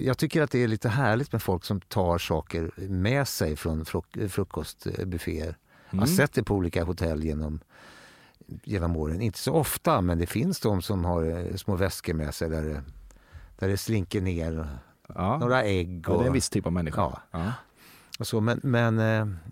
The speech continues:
Speaker 1: att, att Marcus Oskarsson, ja, kanske han har den böjningen.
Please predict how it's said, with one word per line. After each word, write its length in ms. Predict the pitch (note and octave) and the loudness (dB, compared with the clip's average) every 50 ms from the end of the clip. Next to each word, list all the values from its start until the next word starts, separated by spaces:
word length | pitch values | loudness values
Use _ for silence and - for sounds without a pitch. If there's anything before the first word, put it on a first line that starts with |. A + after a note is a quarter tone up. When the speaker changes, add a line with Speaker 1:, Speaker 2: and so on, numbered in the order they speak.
| - - F2+ - - | -18 -16 -16 -10 -8
Speaker 1:
att, 260 | A2 G#2+ - - - | -8 -8 -8 -10 -14
att 180 | - - - | -18 -10 -6
Marcus 360 | - A#2+ A#2+ - - G2+ - - | -4 -4 -4 -4 -6 -8 -8 -8
Oskarsson, 680 | - - - - - - - - G2+ A2+ A#2+ A#2+ A2 - _ _ _ _ _ _ _ _ _ _ | -8 -10 -8 -8 -8 -8 -6 -4 -4 -4 -2 -4 -6 -10 _ _ _ _ _ _ _ _ _ _
ja, 380 | - E3+ C#3+ B2+ G2 G2+ A#2 D3+ - _ _ _ _ _ _ _ _ _ _ _ _ _ _ _ - _ _ _ _ _ _ _ _ _ _ _ _ _ _ _ | -6 -4 -2 -2 -2 -2 -4 -6 -10 _ _ _ _ _ _ _ _ _ _ _ _ _ _ _ -20 _ _ _ _ _ _ _ _ _ _ _ _ _ _ _
kanske 460 | - - A#3 - F2 - - - E3+ F3 | -10 -8 -8 -6 -6 -6 -4 -2 0 0
han 220 | C#3+ C3 A#2+ G#2 | 2 2 2 2
har 180 | G2+ F#2 E2+ D#2 | 2 2 2 2
den 180 | D#2+ D#2+ D#2+ | 2 0 0
böjningen. 440 | D2+ D#2 D2 C#2+ C#2+ D2+ - - | 0 0 -2 -2 -4 -6 -8 -10